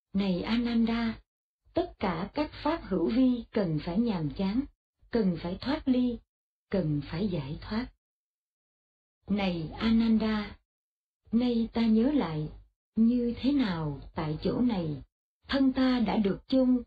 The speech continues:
tất cả là sáu lần. Và khi ta sống làm một vị chuyển luân vương, dùng chánh pháp trị nước, một vị pháp vương trị vì bốn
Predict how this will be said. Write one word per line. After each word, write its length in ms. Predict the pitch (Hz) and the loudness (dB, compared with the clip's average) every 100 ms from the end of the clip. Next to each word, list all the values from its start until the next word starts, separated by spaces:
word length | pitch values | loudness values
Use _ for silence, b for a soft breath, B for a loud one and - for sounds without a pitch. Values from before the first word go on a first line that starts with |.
| - | -4
tất 260 | 311 - | -4 -2
cả 240 | 185 151 202 | -4 -2 -2
là 200 | 220 151 | -2 -2
sáu 320 | - 196 240 | -2 -2 -4
lần. 240 | 214 165 143 - _ _ _ _ _ _ - | -2 -4 -4 -10 _ _ _ _ _ _ -4
Và 360 | 190 208 196 190 | -2 0 -2 -2
khi 200 | 277 285 | -2 0
ta 140 | 277 | -2
sống 320 | 262 269 269 349 | -2 0 2 2
làm 240 | 240 175 | 0 0
một 120 | 160 160 | -4 -2
vị 220 | 180 262 - | -2 -4 -2
chuyển 280 | 208 - 269 | 0 2 4
luân 220 | 240 233 | 4 2
vương, 320 | 233 240 240 - _ _ _ _ | 0 0 -2 -6 _ _ _ _
dùng 360 | 175 196 165 139 | -2 0 0 -2
chánh 180 | 202 247 269 | 0 0 2
pháp 300 | 285 339 - | -2 -4 -4
trị 180 | 185 170 | -2 0
nước, 280 | 180 254 320 - _ _ _ _ | 2 2 0 -8 _ _ _ _
một 240 | 208 190 190 | -2 0 0
vị 340 | 196 180 196 - | -2 0 -2 -2
pháp 220 | 320 277 | -4 0
vương 300 | 226 262 254 - _ _ - | 2 4 2 -2 _ _ -2
trị 220 | 202 208 | 0 0
vì 340 | 202 202 185 170 | 0 2 0 2
bốn 220 | 202 302 | 2 2